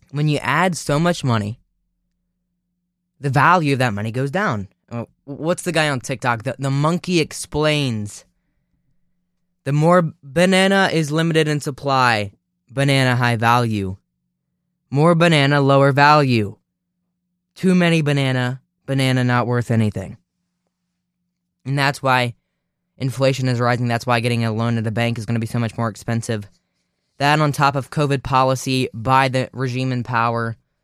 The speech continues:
will have an, a, a severe impact in my, in, in my insight.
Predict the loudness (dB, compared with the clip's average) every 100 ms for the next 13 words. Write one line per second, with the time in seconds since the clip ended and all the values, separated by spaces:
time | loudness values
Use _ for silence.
0 | _ _ _ _ _ _ _ _ _ _
1 | _ _ _ _ _ _ _ _ -4 2
2 | 2 2 -2 -6 -8 -8 -8 -6 -2 0
3 | 0 -2 -6 -8 -12 -18 -20 _ _ _
4 | _ _ -12 -6 -4 -6 -8 _ _ -10
5 | -8 -4 -4 -2 -4 -8 -14 _ _ _
6 | _ _ -8 -8 -8 -10 -12 -20